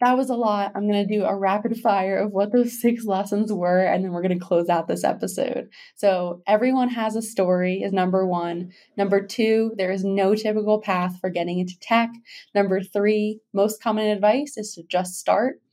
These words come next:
Number four, your worth is not determined by your work.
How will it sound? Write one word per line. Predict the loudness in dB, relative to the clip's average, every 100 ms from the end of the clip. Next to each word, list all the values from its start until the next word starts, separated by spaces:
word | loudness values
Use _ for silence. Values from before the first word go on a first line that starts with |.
| -20 -20 -20 _ _ _ _ -4
Number | 0 -2
four, | 0 0 2 2 0
your | -2 -4
worth | 0 2 4 2 -4 -6
is | -2
not | 0 2 2 2
determined | -2 -2 -4 -2 -6 -8 0
by | 4 4
your | 2 -2
work. | 2 2 2 -2